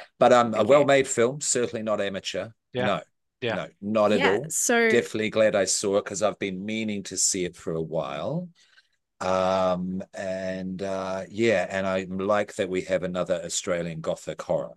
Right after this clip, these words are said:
Speaker 1: yeah, 'cause this is
Speaker 3: Mm.
Speaker 1: very Australian gothic, except it's down in
Speaker 2: Mm.
Speaker 1: Victoria this time, yeah?
Speaker 3: Yeah.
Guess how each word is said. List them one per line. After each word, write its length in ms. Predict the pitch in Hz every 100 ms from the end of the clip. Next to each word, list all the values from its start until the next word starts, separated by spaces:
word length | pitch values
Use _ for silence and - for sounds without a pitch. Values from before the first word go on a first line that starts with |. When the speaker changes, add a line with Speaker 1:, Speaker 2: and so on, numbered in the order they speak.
| _ _
Speaker 1:
yeah, 160 | 82 87
'cause 220 | - 85
this 180 | 87 -
is 140 | 82
Speaker 3:
Mm. 40 | -
Speaker 1:
very 240 | 92 85
Australian 440 | 80 - 90 85 82
gothic, 340 | 85 - 82
except 280 | - 85 90
it's 160 | 85
down 220 | - 82 80
in 60 |
Speaker 2:
Mm. 0 |
Speaker 1:
Victoria 500 | 82 220 208 76 67
this 200 | 67 -
time, 260 | - 65 64
yeah? 280 | 73 92 113 _ - - _ _
Speaker 3:
Yeah. 120 | -